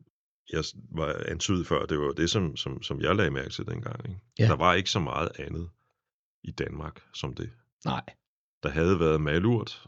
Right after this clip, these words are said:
Speaker 1: men de sang jo på sidste vers på det tidspunkt der.
Speaker 2: Ja.
Speaker 1: Der var ikke så meget andet.
Speaker 2: Nej, det var der ikke. Det var sådan noget, øh, One Two og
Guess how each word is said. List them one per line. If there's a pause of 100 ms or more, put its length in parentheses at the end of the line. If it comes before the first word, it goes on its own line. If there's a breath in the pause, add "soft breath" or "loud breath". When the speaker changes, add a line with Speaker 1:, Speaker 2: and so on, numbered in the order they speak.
Speaker 1:
men
de
sang
jo
på
sidste
vers
på
det
tidspunkt
der.
Speaker 2:
Ja. (480)
Speaker 1:
Der
var
ikke
så
meget
andet. (280)
Speaker 2:
Nej, (460)
det
var
der
ikke.
Det
var
sådan
noget, (520)
øh,
One
Two
og